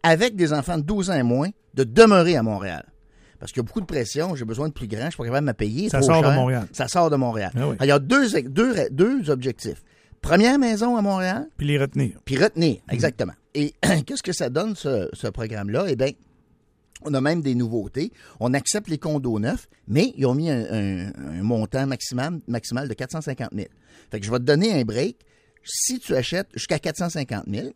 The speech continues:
Speaker 2: Ouais.
Speaker 1: puis après ça, c'est à tes frais,
Speaker 2: Après
Speaker 1: mais
Speaker 2: ça, euh,
Speaker 1: c'est ça.
Speaker 2: si t'es capable de
Speaker 1: Euh,
Speaker 2: te payer un condo d'un
Speaker 1: et
Speaker 2: million.
Speaker 1: comment ça marche ? Si c'est du neuf, on donne une aide financière cash entre cinq puis quinze mille piastres.
Speaker 2: Hmm.
Speaker 1: Et si c'est un bâtiment existant, on, on scrape les droits de mutation,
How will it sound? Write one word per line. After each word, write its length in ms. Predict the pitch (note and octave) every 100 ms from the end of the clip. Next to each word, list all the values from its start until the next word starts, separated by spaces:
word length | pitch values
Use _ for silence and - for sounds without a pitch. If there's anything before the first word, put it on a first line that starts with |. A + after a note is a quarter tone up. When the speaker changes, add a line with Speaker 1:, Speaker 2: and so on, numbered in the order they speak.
| -
Speaker 2:
Ouais. 200 | F3+ D#3
Speaker 1:
puis 80 | C#3+
après 240 | C#3 E3+
ça, 120 | B2 F3+
c'est 100 | -
à 60 |
tes 180 | A2+ G#2+
frais, 140 | - C#3+
Speaker 2:
Après 120 | D#3+
Speaker 1:
mais 20 |
Speaker 2:
ça, 120 | D3+ A3
euh, 300 | D#3+ A2 G#2
Speaker 1:
c'est 100 | D3
ça. 180 | - G2 A2+
Speaker 2:
si 100 | -
t'es 80 | C#3
capable 320 | D3+ C#3 C3+
de 40 | E3
Speaker 1:
Euh, 20 |
Speaker 2:
te 40 | C3+
payer 160 | D#3+
un 60 | E3
condo 260 | C3+ C3+
d'un 100 | D3+
Speaker 1:
et 40 | B2+
Speaker 2:
million. 280 | G#2 F3 D3
Speaker 1:
comment 200 | G3+ C4
ça 160 | -
marche ? 380 | C3+ G#3 - - -
Si 300 | G3+ - D#4+
c'est 140 | -
du 160 | D#3 B2+
neuf, 240 | C#3+ C4+ -
on 140 | C3
donne 200 | C#3 E3+
une 100 | B2
aide 160 | C#3 E3
financière 580 | C#3 A2+ - D3+ F3 F#3 -
cash 320 | D3 G3 -
entre 180 | C3+ A#2+
cinq 220 | - F#3
puis 100 | -
quinze 240 | - C#3 C3
mille 100 | G2+
piastres. 380 | - - _ _ _ _ _ -
Speaker 2:
Hmm. 160 | B3+ A2+ _ _ _ _ _ -
Speaker 1:
Et 160 | E3 E3+
si 240 | - A#3+
c'est 220 | A3+ F#3 D#3+
un 100 | C#3
bâtiment 360 | C#3 - D#3
existant, 460 | F3 A#2+ - D3 B3+ _ _ -
on, 360 | D3 B2+ A#2 A#2 -
on 140 | A#2+
scrape 340 | G#2 - B2 -
les 100 | C#3
droits 180 | B2 D3
de 60 |
mutation, 560 | C3+ G#2+ G#2+ G2 C3